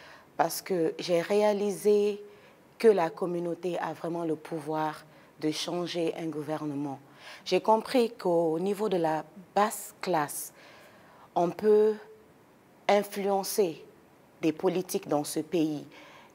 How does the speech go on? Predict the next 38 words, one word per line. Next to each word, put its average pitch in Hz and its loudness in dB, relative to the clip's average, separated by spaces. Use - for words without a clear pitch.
Et 190 4
je 196 0
crois 240 2
que 262 -2
lorsque 202 0
je 185 -2
vais 185 0
me 185 0
retourner 175 -4
en 170 -6
Guinée, 175 -4
je 160 0
vais 208 6
travailler 185 2
dans 165 0
ce 170 -6
sens 190 0
où 220 0
je 185 -2
vais 185 4
vraiment 190 0
engager 180 0
la 156 -4
communauté, 156 -2
afin 165 0
que - 0
la 165 2
communauté 196 0
aussi 175 -6
puisse 214 -2
aller 196 4
de 170 -2
l'avant 165 -4
et 180 4
mettre 208 2
tout 226 -2
en 170 0
œuvre 170 0